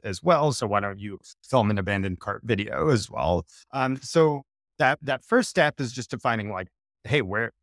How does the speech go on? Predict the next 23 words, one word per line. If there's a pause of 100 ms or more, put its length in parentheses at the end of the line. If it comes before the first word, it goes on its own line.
(100)
where
are
we
sending
videos
and
what
are
the
videos
gonna
say?" (100)
kind
of. (520)
Um,
and
then
the
next
step
is
actually,
like,